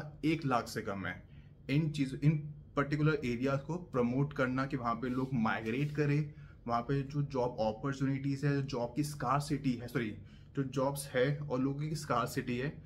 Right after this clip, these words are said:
कि लोग आए, वहाँ पे settle हुए, family के साथ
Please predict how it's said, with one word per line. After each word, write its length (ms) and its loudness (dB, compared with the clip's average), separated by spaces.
कि 80 0
लोग 300 0
आए, 240 4
वहाँ 260 0
पे 80 0
settle 320 -2
हुए, 200 -2
family 400 -2
के 120 -4
साथ 400 0